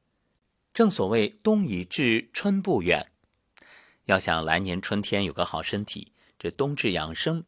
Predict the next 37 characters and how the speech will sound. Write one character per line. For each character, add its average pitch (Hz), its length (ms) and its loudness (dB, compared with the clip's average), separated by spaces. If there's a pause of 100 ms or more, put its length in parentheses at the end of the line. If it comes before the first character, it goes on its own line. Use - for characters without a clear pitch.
(140)
必 185 160 2
不 95 180 -6
可 - 240 -2
少。 - 280 -4 (340)
怎 - 160 0
么 131 80 -2
养 92 240 -2
呢？ 113 140 -6 (640)
欢 82 200 -2
迎 82 400 -6
搜 123 220 -2
索 76 300 -2
今 135 220 -4
天 120 220 -6
的 90 240 -4
养 76 300 -2
生 123 300 -4
有 76 260 -4
道， - 280 -2 (360)
可 - 100 -10
以 76 140 -6
听 80 240 -10
到 80 260 -2
关 85 240 -6
于 80 180 -6
冬 156 340 -6
至 113 320 -2 (320)
从 80 520 -4
饮 78 320 -8
食、 80 560 -4
睡 90 460 2
眠 78 520 -6 (260)
以 76 140 -12
及 78 600 -6 (680)
养 78 220 -8
生 131 240 -4
功 165 240 -6